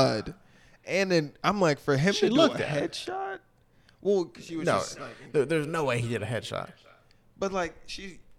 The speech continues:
Speaker 1: oh, do not all cops wear Kev-, uh, Ke-, Kevlar?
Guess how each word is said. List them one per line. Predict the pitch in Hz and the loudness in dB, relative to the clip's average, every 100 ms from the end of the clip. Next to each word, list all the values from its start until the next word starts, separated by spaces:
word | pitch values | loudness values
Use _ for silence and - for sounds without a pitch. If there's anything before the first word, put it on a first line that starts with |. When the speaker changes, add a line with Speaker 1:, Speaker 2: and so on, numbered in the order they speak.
| - - - | -20 -20 -8
Speaker 1:
oh, | 139 147 147 131 120 - | 0 2 4 2 0 -6
do | 123 135 | -4 -2
not | 131 127 | 0 -2
all | 123 123 | -2 -2
cops | 127 123 - | 0 -2 -2
wear | 123 117 | -6 -8
Kev-, | - 107 123 - _ _ _ - - | -8 -8 -8 -10 _ _ _ -12 -2
uh, | 120 104 | 0 0
Ke-, | - 123 - | -4 -8 -6
Kevlar? | - 123 131 131 143 | -2 -2 0 0 -2